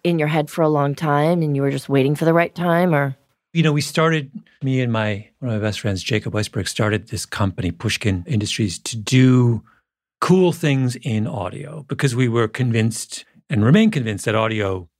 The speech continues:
Speaker 2: is the most interesting and innovative and fastest growing part of the kind of media landscape. And one of the things we were thinking about is, is there a way to kind of reinvent audiobooks? And the natural subject for an audiobook is a musician because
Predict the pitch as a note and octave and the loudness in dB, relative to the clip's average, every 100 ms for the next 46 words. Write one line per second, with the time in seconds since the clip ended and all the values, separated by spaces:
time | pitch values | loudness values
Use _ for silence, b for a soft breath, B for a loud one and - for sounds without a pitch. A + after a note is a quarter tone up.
0 | - D#3+ D#3 C#3+ C#3 B2 A2+ - - C#3+ | 0 2 4 2 -2 0 0 -4 -4 -2
1 | C3 B2+ - A2 G2+ - G#2+ G2+ G2 F#2 | 0 -4 -4 -4 -4 -4 -4 -2 -2 -4
2 | F#2 F2 - F#2 - D#2+ A2+ F#2+ E2+ - | -4 -6 -6 -6 -8 -10 -6 -4 -6 -6
3 | G#2+ F#2 F#2 F2 F2+ F2 - - G2 E2+ | -4 -2 -4 -4 -6 -6 -12 -8 -6 -4
4 | F#2 G2 F#2 G2+ G2+ - G2+ G#2 b b | -4 -2 -4 -6 -8 -8 -8 -8 b b
5 | b b b C3+ E3 F#3 E3 D3 - - | b b b 2 4 4 2 0 -4 -8
6 | C#3 B2+ A#3+ F#3+ B2+ A2 G#2 A#2+ A#2 C#3+ | -6 0 0 0 0 0 -2 -2 0 0
7 | C#3 C3+ B2+ C3 A2+ G#2 G#2+ A#2+ A2 G#2 | 2 0 0 -2 -4 -4 -2 0 -2 -2
8 | F#2+ F#2 F2 - - _ _ D#3 G2+ G#2 | -6 -6 -10 -14 -18 _ _ -8 -6 -6
9 | G2+ - - - - - _ _ - A2 | -8 -10 -10 -12 -14 -18 _ _ -4 -2
10 | G#2+ G#2 G2+ - - _ - D#3 E3+ F3 | -2 -2 -6 -8 -20 _ 0 4 6 4
11 | G3 - F3+ C#3 B2 - D#3+ D3 C3+ A#2+ | 0 -2 -2 -2 -2 -4 -2 -2 -4 -6
12 | - C3 B2+ D3+ D3 A2 G#2+ B2+ C3 D3 | -4 -2 0 0 -2 -4 -2 -2 2 0
13 | C#3+ G#3 - B2 G#2+ G#2+ - B2+ A#2+ - | 2 2 2 -2 -4 -4 -2 -2 -2 -8